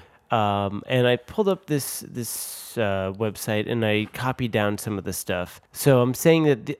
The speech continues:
these are from a website called Mantelligence,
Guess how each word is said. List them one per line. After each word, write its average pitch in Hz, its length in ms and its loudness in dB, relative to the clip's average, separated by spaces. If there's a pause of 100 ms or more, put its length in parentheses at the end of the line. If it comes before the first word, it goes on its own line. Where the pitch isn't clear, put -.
(100)
these 160 340 2
are 165 60 0
from 120 680 2 (600)
a 113 100 0
website 123 380 0
called 107 360 -2
Mantelligence, 120 1300 0